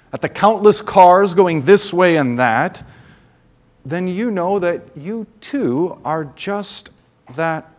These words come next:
small, like a grain of dust in a dust storm, or a blade of grass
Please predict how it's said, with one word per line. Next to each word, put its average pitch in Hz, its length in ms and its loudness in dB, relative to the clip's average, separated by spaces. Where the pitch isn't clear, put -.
small, 110 720 -12
like 131 160 -14
a 143 60 -8
grain 165 260 -4
of 110 240 -10
dust 123 560 -6
in 135 80 -12
a 139 60 -6
dust 175 300 -4
storm, - 440 -14
or 120 120 -8
a 123 40 -6
blade 165 300 -2
of 113 180 -8
grass 127 800 -6